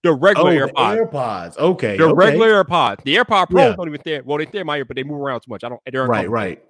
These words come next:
Speaker 1: But the regular AirPods are the only earbuds that have ever consistently stayed in my ear and not
Speaker 2: Really?
Speaker 1: moved.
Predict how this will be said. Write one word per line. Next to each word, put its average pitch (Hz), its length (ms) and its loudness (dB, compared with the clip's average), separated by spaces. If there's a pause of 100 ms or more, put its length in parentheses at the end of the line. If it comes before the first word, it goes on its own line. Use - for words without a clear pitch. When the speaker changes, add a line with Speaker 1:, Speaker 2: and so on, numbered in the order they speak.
(380)
Speaker 1:
But 156 180 4
the 160 160 -2
regular 208 500 2
AirPods 143 400 2
are 143 140 0
the 185 200 -2
only 240 340 2
earbuds 143 380 0
that 139 120 -6
have 120 160 -6
ever 180 140 -2
consistently 165 560 -10
stayed 175 260 -4
in 160 60 -4
my 156 260 -2
ear 143 320 -2
and 294 140 4
not 139 200 0
Speaker 2:
Really? 147 120 0
Speaker 1:
moved. 110 180 -2